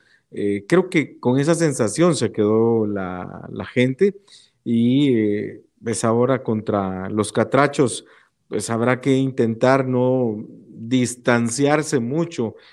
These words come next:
de ese nivel para que no decrezca el, eh, el, esa, esa sensación de progreso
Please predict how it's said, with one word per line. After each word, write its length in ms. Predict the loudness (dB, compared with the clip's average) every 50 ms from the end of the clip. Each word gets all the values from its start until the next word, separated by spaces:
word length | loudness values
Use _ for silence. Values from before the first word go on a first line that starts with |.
| _ _ -6
de 200 | -2 0 2 2
ese 200 | 2 0 0 0
nivel 600 | 0 0 0 2 2 2 2 2 0 -4 -6 -18 _ -20 _ _ _ -2
para 300 | 0 0 0 0 -4 -6
que 380 | -4 -2 -2 -2 -2 -4 -8 -12
no 300 | -10 -8 -6 -4 -2 0
decrezca 1040 | -2 -2 -2 0 -2 0 0 0 0 -2 -4 -8 -8 -6 -6 -4 -4 -6 -10 -12 _ _ -6
el, 400 | -4 -2 -2 -2 -2 -2 -2 -2
eh, 540 | -2 -2 -4 -4 -6 -6 -8 -6 -6 -4
el, 180 | -4 -6 -8 -10
esa, 580 | -8 -2 -2 0 0 2 4 4 4 4 2 0
esa 260 | -2 -2 0 0 0
sensación 840 | 2 2 0 0 2 2 0 0 0 2 4 4 4 4 2 0 -4 -10 -20 -20 _ _ -4
de 160 | 0 0 0
progreso 720 | 2 2 2 2 2 4 4 4 4 2 0 -4 -4 -4